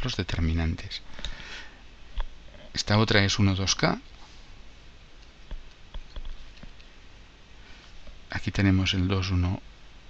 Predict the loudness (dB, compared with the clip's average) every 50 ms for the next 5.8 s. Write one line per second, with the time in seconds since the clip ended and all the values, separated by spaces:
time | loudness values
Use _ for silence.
0 | -18 -18 -18 -4 0 2 4 4 4 2 2 0 0 -2 -4 -6 -8 -14 -18 -6
1 | 0 2 4 4 4 2 0 0 0 2 2 0 0 -2 0 4 6 6 8 6
2 | 4 2 -2 -10 -14 -12 -12 -12 -12 -12 -6 0 2 4 6 6 8 6 6 4
3 | 2 0 -4 -6 -8 -12 -14 -18 -18 -18 -20 -20 -18 -18 -18 -18 -18 -18 -18 -18
4 | -16 -16 -2 2 2 2 2 2 -2 -4 -4 2 6 8 10 10 12 10 10 8
5 | 6 4 2 2 0 2 2 4 4 4 6 4 4 2 0 -2